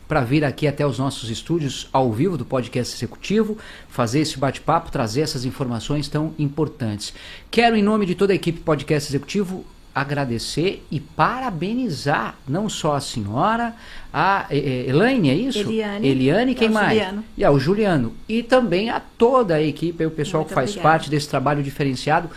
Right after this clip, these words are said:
Speaker 1: Parabéns por esse grande diferen-, esses grandes diferenciais que vocês têm oferecido nessa área de saúde tão importante.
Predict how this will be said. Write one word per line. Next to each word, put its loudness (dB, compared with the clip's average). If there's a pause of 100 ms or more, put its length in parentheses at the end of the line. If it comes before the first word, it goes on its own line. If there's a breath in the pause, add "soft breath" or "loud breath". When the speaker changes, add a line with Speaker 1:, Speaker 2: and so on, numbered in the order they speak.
(360 loud breath)
Speaker 1:
Parabéns 2 (180)
por -2
esse -2
grande 0
diferen-, -2
esses -8
grandes 0
diferenciais -2
que -10
vocês -6
têm -4 (320 loud breath)
oferecido 0
nessa -2
área 0
de -4
saúde -2
tão 0
importante. -6